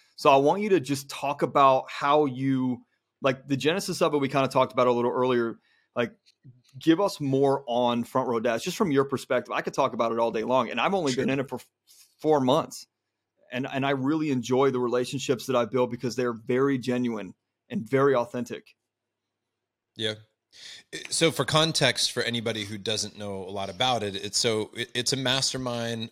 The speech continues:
Speaker 2: of family men with businesses, three hundred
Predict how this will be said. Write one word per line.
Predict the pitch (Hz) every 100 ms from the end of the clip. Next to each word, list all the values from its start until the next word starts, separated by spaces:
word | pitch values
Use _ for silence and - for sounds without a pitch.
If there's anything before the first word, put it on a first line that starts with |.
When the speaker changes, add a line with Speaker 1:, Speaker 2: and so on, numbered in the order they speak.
| -
Speaker 2:
of | 107 107 107 98 - _ _ _ _ -
family | - 127 123 127
men | 127 131
with | 151
businesses, | 110 110 107 98 101 - - - _ _ _ _ _ -
three | 127 135
hundred | 139 139 135 131 123